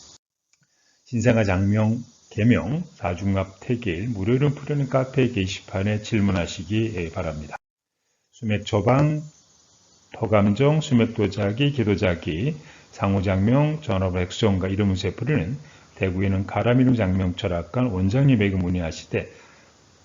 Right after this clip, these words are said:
혹시 수맥 도자기나 이제 기도 제가 필요하신 분들이 있으시죠? 그럼 이게,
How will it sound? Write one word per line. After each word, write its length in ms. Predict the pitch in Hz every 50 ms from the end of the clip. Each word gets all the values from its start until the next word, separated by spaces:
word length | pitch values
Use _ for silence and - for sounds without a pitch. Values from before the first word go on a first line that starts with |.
| _ _ _ _ _ - - _ _ _ _ _ - _ _ _ - -
혹시 240 | - 143 - - 135
수맥 360 | 120 - - 139 156 175 160
도자기나 440 | - 170 156 143 156 147 135 139 135
이제 200 | 127 117 113 110
기도 260 | 110 - 147 156 185
제가 260 | 185 190 165 147 139 127
필요하신 400 | - _ 117 110 - 117 104 92
분들이 240 | 98 90 87 82
있으시죠? 840 | 87 - - 113 98 - - - - - 95 73 92 139 156 156 - -
그럼 160 | 98 90 90
이게, 480 | 87 87 82 82 - 139 151 160 160